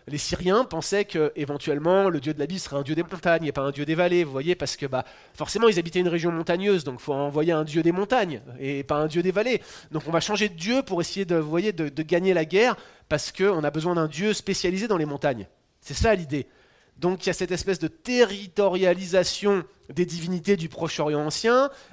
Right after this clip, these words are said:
associée au motif de la guerre sainte, et notre Dieu est un guerrier,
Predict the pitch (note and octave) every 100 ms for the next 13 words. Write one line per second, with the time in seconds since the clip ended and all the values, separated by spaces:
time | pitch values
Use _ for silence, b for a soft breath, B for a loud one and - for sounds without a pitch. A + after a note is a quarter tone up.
0 | B G3+ - G#3+ - G3+ G#3+ E3+ E3+ E3
1 | F#3 D#3 D#3 D3 C3+ D3+ D3+ A2 - -
2 | B3 C4 C4 E3+ E3+ D#3+ D3+ C#3+ F3+ F#3+
3 | E3 C#3+ D#3 F3 E3+ F3+